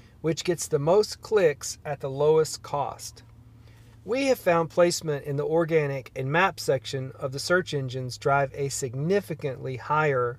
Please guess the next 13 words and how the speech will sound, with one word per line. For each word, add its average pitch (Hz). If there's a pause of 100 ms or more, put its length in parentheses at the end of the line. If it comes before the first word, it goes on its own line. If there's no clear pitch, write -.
return 147
on 135
investment 131 (460)
than 131
pay-per-click 139
marketing. 123 (2000)
However, 180
ranking 196
organically 170
in 139
the 135
map 165
section 127